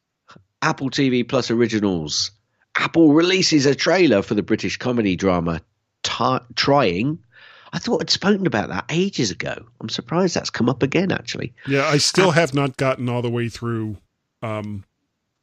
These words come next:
Speaker 2: the, uh, the morning show. I just can't. I just
Speaker 1: You know
Speaker 2: can't push the button for the next episode.
Speaker 1: Okay. Hmm.
Speaker 2: It's so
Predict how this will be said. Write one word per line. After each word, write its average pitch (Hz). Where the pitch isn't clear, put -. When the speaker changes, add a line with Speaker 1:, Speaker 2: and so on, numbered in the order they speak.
Speaker 2:
the, 107
uh, 101
the 98
morning 120
show. -
I 202
just 160
can't. 135
I 180
just 226
Speaker 1:
You 240
know 196
Speaker 2:
can't 185
push 185
the 170
button 143
for 123
the 120
next 123
episode. 101
Speaker 1:
Okay. 117
Hmm. 170
Speaker 2:
It's 147
so 120